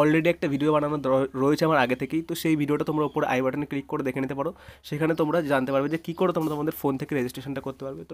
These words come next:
রেজিস্ট্রেশনটা আগে করে নাও যারা রেজিস্ট্রেশন করোনি ওই ভিডিওটা দেখে, তারপরে, তারপরে আবার এই ভিডিওতে আস-, আসো এবং এসে যে তোমাদের রেজিস্ট্রেশন নাম্বারটা এবং পাসওয়ার্ডটা হবে যেটা, সেটা দিয়ে তোমরা log in করবে। আচ্ছা, পাসওয়ার্ড দিয়ে log in করার সময় তোমাকে রেজিস্ট্রেশন নাম্বার দেবে, পাসওয়ার্ড দেবে, তারপরে এখানে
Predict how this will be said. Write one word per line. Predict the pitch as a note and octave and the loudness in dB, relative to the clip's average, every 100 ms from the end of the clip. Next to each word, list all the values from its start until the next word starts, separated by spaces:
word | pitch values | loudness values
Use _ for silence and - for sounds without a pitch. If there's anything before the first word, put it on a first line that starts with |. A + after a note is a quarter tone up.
| D3 | -2
রেজিস্ট্রেশনটা | D3+ F3 - F3 | -2 -4 -6 -4
আগে | D#3+ D#3 | -2 0
করে | D3 | 0
নাও | D3+ C#3+ | 0 0
যারা | C3+ | -2
রেজিস্ট্রেশন | B2 C3 C3+ C#3 | -4 -6 -10 -4
করোনি | B2+ C3+ D#3+ - - - - | -2 -4 -6 -16 -20 -12 0
ওই | C#3 | 2
ভিডিওটা | C3+ C#3 C#3 | 4 2 0
দেখে, | B2+ E3 | -2 -4
তারপরে, | C3+ - E3+ D3+ - | -4 2 4 2 -2
তারপরে | C3+ C3 D#3 | -4 2 2
আবার | D3+ D3 | 4 2
এই | |
ভিডিওতে | C3 C3+ C#3 | 0 0 0
আস-, | C3 - B2+ | -2 -2 -6
আসো | - B3 D3+ | -4 -6 -2
এবং | E3 D3 | -2 -4
এসে | - G#3 - - - D3+ | -2 -2 -4 -18 -14 -2
যে | D3+ | 2
তোমাদের | D#3+ E3+ | 4 4
রেজিস্ট্রেশন | D3 - E3 D#3 | 2 -2 -2 0
নাম্বারটা | C3 D3 D#3 | 2 0 0
এবং | D#3+ D#3+ | -2 -2
পাসওয়ার্ডটা | C3+ D3+ C#3 - | -4 -2 -4 -6
হবে | C#3 B2+ | -4 -4
যেটা, | B2 F#3+ - | -4 -4 -4
সেটা | - C3 | -4 -4
দিয়ে | D#3 | -4
তোমরা | D#3 A3+ C#3+ | -2 0 0
log | A#2+ | 0
in | A#2 A#2+ | -4 -8
করবে। | A#2+ - | -12 -14
আচ্ছা, | - - | -18 -12
পাসওয়ার্ড | C#3 - E3+ D#3+ | -12 -6 -6 -2
দিয়ে | E3 | 2
log | C#3+ | 2
in | D#3 | 0
করার | D#3+ D#3 | -4 -6
সময় | E3 D#3+ | -8 -8
তোমাকে | D#3 D#3 | -8 -6
রেজিস্ট্রেশন | C#3 D#3 D#3 D#3 | -4 -4 -2 -2
নাম্বার | D#3 D#3 | -2 -2
দেবে, | F3+ D#3+ | -4 -6
পাসওয়ার্ড | B2 C#3+ D3 | -4 -4 -2
দেবে, | E3 B3 - - - | -4 -4 -12 -20 -8
তারপরে | D#3+ E3 F#3 | -6 -2 -2
এখানে | E3+ F3+ | 0 0